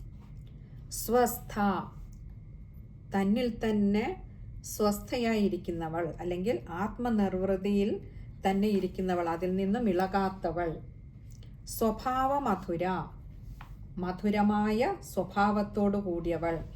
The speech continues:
ഇവിടെ ദേവിയുടെ ആ ഒരു സ്വഭാവത്തിലെ മാധുര്യം എന്ന് പറയുന്ന അമ്മയുടെ സഹജമായ ഒരു,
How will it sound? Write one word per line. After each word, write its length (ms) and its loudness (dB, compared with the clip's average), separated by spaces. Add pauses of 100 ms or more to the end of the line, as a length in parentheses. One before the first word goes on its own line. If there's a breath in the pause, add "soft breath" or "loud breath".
(260 loud breath)
ഇവിടെ 180 2
ദേവിയുടെ 500 4
ആ 200 4
ഒരു 480 4
സ്വഭാവത്തിലെ 800 2
മാധുര്യം 640 2
എന്ന് 140 4
പറയുന്ന 360 4
അമ്മയുടെ 420 2
സഹജമായ 840 2
ഒരു, 440 2